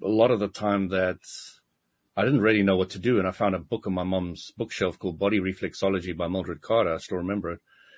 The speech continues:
vividly. And I started massaging my own hands and feet and ears and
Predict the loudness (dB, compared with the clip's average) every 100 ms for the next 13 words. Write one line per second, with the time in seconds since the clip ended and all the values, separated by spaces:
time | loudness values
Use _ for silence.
0 | -20 _ _ 4 4 4 2 0 0 0
1 | 2 0 4 4 4 2 0 2 0 2
2 | -2 0 -2 -2 -2 -2 -2 -6 -6 -4
3 | -4 -4 -8 -10 -12 -16 _ _ _ _
4 | 4 4 4 2 -2 -6 -8